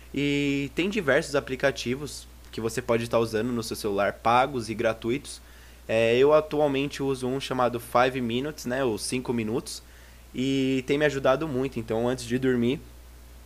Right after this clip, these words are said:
eu dou uma meditada e tal, e vou descansar. E eu posso garantir, assim, depois de uns quinze dias fazendo isso, é, minha cabeça se tornou, sim, um pouco mais concentrada. E é, o bom disso é porque é uma questão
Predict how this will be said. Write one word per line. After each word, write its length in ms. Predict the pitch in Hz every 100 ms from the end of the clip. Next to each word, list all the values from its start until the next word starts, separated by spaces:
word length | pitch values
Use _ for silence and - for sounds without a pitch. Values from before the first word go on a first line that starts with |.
| -
eu 120 | 131
dou 180 | 139 131
uma 120 | 131
meditada 800 | 127 120 135 - 101 127 123 104
e 80 | 110
tal, 420 | - 110 120 143 - - -
e 80 | 151
vou 160 | 135 139
descansar. 640 | - 160 165 - 107 104 - -
E 160 | 131
eu 140 | 143 143
posso 300 | 143 147 143
garantir, 420 | 156 170 - 120
assim, 260 | 117 113 107
depois 300 | 110 131 139
de 60 |
uns 120 | 143
quinze 280 | - 165 175
dias 260 | 131 127 120
fazendo 480 | 113 110 113 98 98
isso, 380 | 151 - 110 - - - - - -
é, 400 | 104 104 107 107
minha 160 | 117 127
cabeça 520 | 131 127 135 143 143 - - -
se 140 | 151
tornou, 340 | 151 160 151 170
sim, 320 | - 143 127
um 100 | 120
pouco 320 | 117 113 113
mais 400 | 110 107 104 -
concentrada. 880 | - 120 117 123 123 113 104 95 90 - - - -
E 480 | 123 123 123 123 135
é, 80 |
o 60 | 147
bom 260 | 135 151 139
disso 260 | 131 -
é 40 | 143
porque 300 | 147 147 147
é 40 |
uma 140 | 151
questão 520 | 151 151 - 135 143